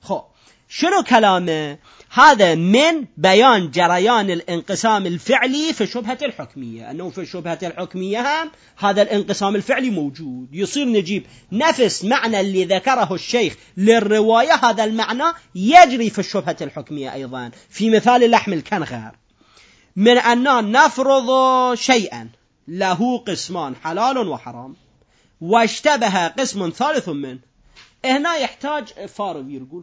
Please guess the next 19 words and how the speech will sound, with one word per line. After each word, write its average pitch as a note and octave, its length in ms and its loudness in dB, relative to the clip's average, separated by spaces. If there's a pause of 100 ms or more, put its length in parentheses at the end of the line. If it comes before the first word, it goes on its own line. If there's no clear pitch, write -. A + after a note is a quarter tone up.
فارز A#2+ 220 -20 (120)
مش؟ E3 60 -20 (480)
يحتاج F#3+ 400 -4
فارزة C3+ 540 -2 (520)
كاللحم. G#3 680 -2 (1300)
اللحم، A3+ 500 2
يعني A#3 280 -4
شنو؟ A#3+ 180 -4
يعني A3 220 -2
أن B3 560 0
نفرض C4 420 2
اللحم، G#3+ 420 -2 (560)
فإن A3 500 0
اللحم A3+ 580 0
شيء F#3 480 -2
فيها A#3+ 340 0
حلال، A#3 460 2
لحم A#3+ 240 -2 (540)
الغنم، C3+ 320 -6